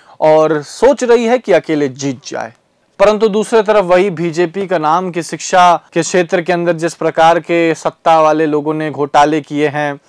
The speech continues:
जिस प्रकार से भ्रष्टाचार किया है और राशन घोटाला किया है, उसके बिना पर बीजेपी अभी भी पश्चिम बंगाल के अंदर अडिग है।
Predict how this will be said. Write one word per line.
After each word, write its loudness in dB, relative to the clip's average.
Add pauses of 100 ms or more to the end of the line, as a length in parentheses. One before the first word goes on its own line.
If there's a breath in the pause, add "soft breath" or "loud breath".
(280 soft breath)
जिस -6
प्रकार 2
से 0
भ्रष्टाचार 0
किया 2
है 0 (680 loud breath)
और 4
राशन 2
घोटाला 4
किया 0
है, -6 (840 soft breath)
उसके 2
बिना 4
पर 2
बीजेपी -2 (220)
अभी 2
भी -4 (220)
पश्चिम 0
बंगाल 4
के -4
अंदर 0
अडिग -4
है। -18